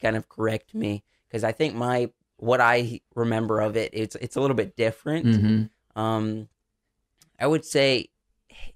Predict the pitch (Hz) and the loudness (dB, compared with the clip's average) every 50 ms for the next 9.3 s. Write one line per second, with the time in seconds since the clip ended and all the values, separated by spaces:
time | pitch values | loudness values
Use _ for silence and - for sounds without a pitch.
0 | - - _ _ _ - 120 120 - - - - - - - - - 123 123 123 | -16 -20 _ _ _ -8 -8 -8 -8 -8 -14 -12 -12 -12 -12 -6 -4 0 0 2
1 | 131 139 151 151 - 160 147 139 120 117 127 139 143 131 - - 139 127 123 127 | 4 2 2 2 2 0 2 2 4 4 4 4 2 0 0 2 2 4 4 4
2 | 120 117 107 107 110 110 104 - - - - - - _ _ _ _ _ _ _ | 4 2 0 0 0 -2 -2 -2 -4 -4 -4 -4 -6 _ _ _ _ _ _ _
3 | _ _ _ - 120 123 135 131 131 - - - 117 110 - 233 127 120 117 117 | _ _ _ -6 -2 0 0 -2 -2 -8 -14 -14 -12 -10 -6 -4 -2 -2 0 0
4 | 117 113 110 110 110 107 104 104 82 - _ _ _ _ _ - - - - - | 0 0 0 0 0 0 -2 -2 -4 -8 _ _ _ _ _ -20 -20 -20 -20 -20
5 | - _ _ - 110 110 107 104 104 101 101 101 101 101 104 101 101 - _ _ | -20 _ _ -2 0 0 2 2 2 2 0 0 0 0 -2 -4 -6 -8 _ _
6 | _ _ _ _ _ _ _ _ _ _ _ _ _ _ _ _ _ _ _ _ | _ _ _ _ _ _ _ _ _ _ _ _ _ _ _ _ _ _ _ _
7 | - - - - 123 120 131 135 143 135 139 151 147 - - - - 156 151 160 | -18 -14 -6 0 2 2 2 2 2 2 2 2 2 0 -2 -6 -4 -2 0 0
8 | 170 170 - - 185 185 180 180 180 - - 110 110 104 98 101 - - 127 131 | 0 -2 -2 -2 -2 -2 -2 -4 -8 -8 -2 2 2 4 4 4 4 4 4 4
9 | 127 127 123 123 113 | 4 2 2 0 -4